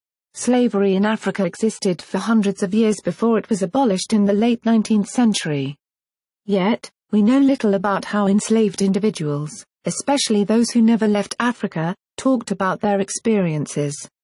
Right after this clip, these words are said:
Collecting never before published or translated narratives of Africans from southeastern Ghana, Sandra E. Green explores how these writings reveal the thoughts, emotions,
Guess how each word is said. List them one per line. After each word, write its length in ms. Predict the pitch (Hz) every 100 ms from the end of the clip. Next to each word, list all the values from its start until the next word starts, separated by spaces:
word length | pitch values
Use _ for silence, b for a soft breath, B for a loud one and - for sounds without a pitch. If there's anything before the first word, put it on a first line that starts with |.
| _ _ _ _ _ -
Collecting 560 | 202 262 - 214 208
never 180 | 220 208
before 400 | 196 196 262 262
published 480 | - 208 185 185 -
or 140 | 190
translated 680 | - 208 202 233 240 180 190
narratives 540 | 208 202 185 208 185
of 100 | 180
Africans 580 | 214 208 202 - 196 180
from 160 | - 180
southeastern 680 | - 226 - 220 - 208 202
Ghana, 460 | 214 214 180 170 - _
Sandra 500 | - 233 233 220 226
E. 160 | 226 254
Green 300 | 233 233 220
explores 500 | - - 214 220 208
how 220 | - 214
these 280 | 190 220 185
writings 560 | 208 254 - 170 165 196
reveal 380 | 208 254 233
the 80 | 196
thoughts, 680 | 190 226 185 139 - - - _ -
emotions, 760 | 202 214 220 - 165 160 175